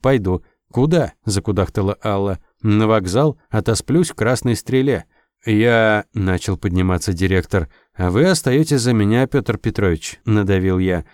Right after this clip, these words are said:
"Не забудьте, завтра концерт в радиополитехникуме. Всем пока, до понедельника". Ободрив коллектив голливудской улыбкой, я покинул коммуналку и зашагал на ночь глядя.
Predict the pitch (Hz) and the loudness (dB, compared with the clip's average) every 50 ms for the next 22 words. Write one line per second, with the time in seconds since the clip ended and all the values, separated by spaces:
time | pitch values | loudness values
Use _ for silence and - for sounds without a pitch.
0 | _ _ - 117 117 113 135 123 135 - - - - 95 85 78 82 113 117 - | _ _ -2 -2 0 0 0 0 0 -2 -2 -2 -4 -4 -2 -2 0 -2 -2 0
1 | - 120 110 - - 113 98 87 - 113 120 135 135 - - 123 98 95 90 87 | -2 -2 -2 0 0 0 0 0 0 0 0 0 0 -2 -2 -2 0 0 0 2
2 | 90 104 110 117 - 123 117 131 127 - - 180 - - 127 98 - - 85 80 | 2 2 0 2 0 0 0 0 0 0 -2 -2 -2 -2 -2 -4 -2 -2 -4 -4
3 | 78 69 - _ - - - 180 165 147 - 120 - - 95 85 80 - - 113 | -6 -8 -12 _ -10 -4 -2 0 0 2 0 -2 -2 -2 -6 -8 -6 -6 -4 -4
4 | 135 135 - 139 131 120 98 92 87 80 78 73 - - - - _ _ _ _ | -2 -2 0 0 0 0 0 0 0 -2 -2 -4 -8 -12 -20 -20 _ _ _ _
5 | _ _ _ _ _ _ _ _ _ - 107 98 90 107 104 104 127 151 156 160 | _ _ _ _ _ _ _ _ _ -8 -6 -2 0 0 0 2 2 0 0 0
6 | - 143 131 127 110 - - 156 135 113 117 113 107 104 113 135 131 - - 120 | 0 0 0 0 -2 -2 0 -2 0 0 0 0 0 0 0 -2 -4 -4 -2 -2
7 | 107 95 98 98 110 135 135 - - 135 113 107 120 143 147 - 147 - - 127 | 0 0 2 2 2 0 0 0 0 2 2 4 2 2 2 0 -2 -2 0 0
8 | 120 123 123 113 - - 113 101 98 92 95 110 135 139 - - 127 110 95 98 | 0 0 0 0 -2 -2 0 0 2 2 2 2 2 0 0 0 -2 0 -2 -4
9 | 90 - 107 95 85 110 131 139 123 110 107 104 104 98 87 90 87 95 92 85 | -4 -2 -2 -2 0 2 2 2 2 2 2 2 0 0 -2 -4 -2 -2 0 0
10 | 85 80 85 82 - | 0 -2 -2 -4 -6